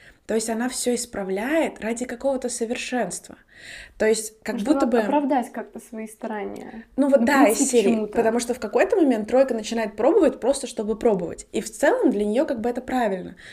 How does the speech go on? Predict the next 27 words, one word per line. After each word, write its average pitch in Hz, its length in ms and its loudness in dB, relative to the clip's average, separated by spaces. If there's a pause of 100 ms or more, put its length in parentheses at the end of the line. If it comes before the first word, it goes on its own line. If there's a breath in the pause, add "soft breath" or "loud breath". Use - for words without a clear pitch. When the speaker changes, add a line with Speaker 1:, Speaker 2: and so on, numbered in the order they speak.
(140 loud breath)
Speaker 1:
Но 202 80 -2
это 262 120 0
не 262 120 4
гармонично 226 600 2
как 180 160 -6
будто 185 240 -2
бы. 165 120 -10
То 185 100 -2
есть 202 160 -4
это 214 100 -2
очень 233 320 -2
такая, 214 320 0
знаешь, 208 360 -2 (480 loud breath)
ну, 220 160 -4
если 214 240 2
мы 208 100 0
смотрим 202 320 -4
с 196 100 -10
энергетической 196 540 -4
точки 196 420 -4
зрения, 226 300 0
то 233 60 -2
есть 208 100 -2
это 202 100 -2
какая-то 208 360 0
очень... 214 320 -4 (260 loud breath)
Вот 190 260 -6